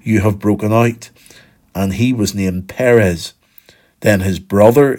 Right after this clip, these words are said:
who had the scarlet thread on his wrist, came out, and he was named Zerah. Amen.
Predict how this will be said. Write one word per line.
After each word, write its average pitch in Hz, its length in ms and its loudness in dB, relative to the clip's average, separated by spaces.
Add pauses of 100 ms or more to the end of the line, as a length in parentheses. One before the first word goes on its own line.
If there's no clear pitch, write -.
who 98 140 -2
had 85 240 -8
the - 80 -12
scarlet 92 520 -4
thread 127 380 0
on 90 140 -4
his 82 200 -10
wrist, 87 300 -8
came 85 180 -10
out, 87 200 -4 (680)
and 101 140 -6
he 95 180 -2
was 85 240 -4
named 87 440 -6 (220)
Zerah. 87 600 -8 (1700)
Amen. 87 480 -10